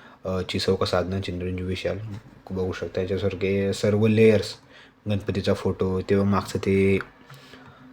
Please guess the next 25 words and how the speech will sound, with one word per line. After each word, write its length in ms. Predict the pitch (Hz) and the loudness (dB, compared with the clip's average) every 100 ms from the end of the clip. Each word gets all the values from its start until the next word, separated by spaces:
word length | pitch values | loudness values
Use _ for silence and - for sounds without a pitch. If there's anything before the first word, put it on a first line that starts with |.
| - - - 98 90 | -20 -18 -12 -10 -6
अ, 260 | 92 98 98 | -2 -2 0
हे 160 | 104 98 | 2 2
हार्ट्स 320 | 98 98 - | 4 2 2
आहेत, 100 | 90 - - - | -4 -6 -8 0
ते 80 | 101 | 0
पण 160 | 104 | 2
तुम्हाला 360 | 101 98 95 113 135 - | -2 0 0 0 -2 -6
मी, 340 | 101 98 98 95 | -4 -2 -2 -2
अ, 100 | 95 | -2
ह्याच्यामध्ये 480 | 92 92 92 95 95 | -4 -2 -2 -2 -2
प्रोव्हाइड 320 | 101 92 90 | -2 -2 -2
केलेले 280 | 95 90 90 | -4 -4 -6
आहे, 120 | - | -2
सर्व 200 | 95 98 | -2 0
मटेरियलमध्ये 600 | 95 90 92 92 92 117 - - - - - | -2 -2 -4 -4 -2 -2 -4 -18 -20 -18 -4
मी 120 | 117 | -2
दिलेले 320 | 117 101 92 | 0 0 -2
आहे, 100 | 87 85 - _ - | -6 -8 -14 _ -12
ठीक 140 | 101 104 | -10 -4
आहे. 120 | 110 | 0
याचा 760 | 98 98 98 104 104 104 101 101 - - _ - | 2 2 2 4 6 6 4 2 -4 -20 _ -6
फर्स्ट 220 | 98 - - | -6 -4 -4
पासवर्ड 340 | 98 - 98 | -2 2 2
आहे 160 | 95 98 - - _ _ _ - | 2 -2 -8 -20 _ _ _ 0
पंचवीस. 480 | 110 95 92 85 | 0 2 -2 -4